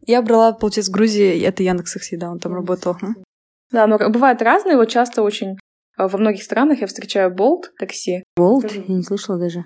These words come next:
Speaker 2: В Сингапуре оно очень
Speaker 3: Да?
Speaker 2: популярное, да, и,
Speaker 1: Мгм.
Speaker 2: кстати, в Сингапуре относительно я вот ожидала, что будет дорого такси
Speaker 1: Да.
Speaker 2: пользоваться, но было не-, недорого, и вот все Болтом пользовались. И в Риге, кстати, тоже Болт.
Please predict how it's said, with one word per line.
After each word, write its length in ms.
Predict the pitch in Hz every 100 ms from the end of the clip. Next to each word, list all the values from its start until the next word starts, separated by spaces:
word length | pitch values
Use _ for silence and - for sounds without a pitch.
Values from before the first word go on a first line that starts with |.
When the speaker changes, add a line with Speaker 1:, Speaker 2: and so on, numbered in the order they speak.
| -
Speaker 2:
В 160 | 190
Сингапуре 500 | 190 214 233 226 196
оно 220 | 170 196 190
очень 360 | 180 202 190
Speaker 3:
Да? 80 | 220
Speaker 2:
популярное, 520 | - 196 214 370 320
да, 160 | 196 185
и, 220 | 175 196
Speaker 1:
Мгм. 80 | 254
Speaker 2:
кстати, 240 | 269 -
в 60 | 202
Сингапуре 560 | 190 190 262 339 240 - - -
относительно 520 | 175 190 196 254 254
я 200 | 196 208
вот 140 | 190 190
ожидала, 340 | 196 196 190
что 220 | 190 -
будет 220 | 175 180 175
дорого 380 | 185 190 180
такси 340 | 180 190 - 247
Speaker 1:
Да. 60 | 262
Speaker 2:
пользоваться, 520 | 220 180 185 - 190
но 340 | 226 196 202 196
было 220 | 208 226
не-, 180 | 240 220
недорого, 760 | - 202 202 208 214 180 170
и 200 | 170 196
вот 140 | 196 196 _ _ _ _ _
все 260 | - 208
Болтом 340 | 190 185 185 175
пользовались. 400 | 180 175 160 -
И 120 | 226
в 120 | 202
Риге, 240 | 208 240 240
кстати, 220 | 185 -
тоже 220 | 196 185
Болт. 320 | 175 165 160